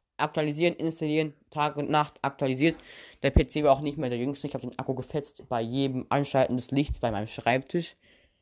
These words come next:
Ist der Akku ja dann geladen worden. Und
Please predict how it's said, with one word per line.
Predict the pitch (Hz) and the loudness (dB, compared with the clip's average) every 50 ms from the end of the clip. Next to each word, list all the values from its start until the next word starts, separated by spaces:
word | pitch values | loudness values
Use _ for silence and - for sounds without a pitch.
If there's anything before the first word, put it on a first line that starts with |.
| _ _ - | _ _ -2
Ist | 139 139 - - | -2 0 4 4
der | 127 - - | 4 6 6
Akku | 131 143 - 160 | 4 2 2 2
ja | 151 131 113 117 113 110 | 2 2 2 0 0 -2
dann | 110 113 107 107 98 | -4 -6 -6 -6 -6
geladen | - 107 101 98 95 113 131 143 147 | -6 -4 -2 0 0 0 0 0 0
worden. | 147 156 165 175 226 370 - _ _ _ _ _ _ _ _ _ _ _ _ _ _ _ _ _ _ _ _ _ _ _ _ _ _ _ _ _ _ _ _ _ _ _ _ - | 4 4 4 4 2 -2 -8 _ _ _ _ _ _ _ _ _ _ _ _ _ _ _ _ _ _ _ _ _ _ _ _ _ _ _ _ _ _ _ _ _ _ _ _ 4
Und | 156 156 151 147 147 147 147 147 147 147 147 147 147 143 143 143 143 143 139 139 - - | 4 6 6 6 6 4 4 4 4 4 6 6 6 6 6 4 4 2 0 -4 -8 -12